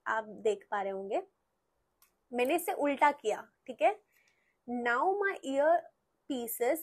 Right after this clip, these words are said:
are facing backward, so this is not the right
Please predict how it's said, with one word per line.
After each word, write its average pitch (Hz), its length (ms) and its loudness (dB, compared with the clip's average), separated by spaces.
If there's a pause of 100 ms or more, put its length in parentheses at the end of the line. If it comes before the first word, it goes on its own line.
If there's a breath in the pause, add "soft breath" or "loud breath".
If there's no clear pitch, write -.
(100)
are 254 160 6 (100)
facing 294 340 -2 (100)
backward, 208 560 0 (960 soft breath)
so 294 60 2
this 254 320 -2
is 370 180 2
not 311 180 0
the 349 220 4
right 233 280 4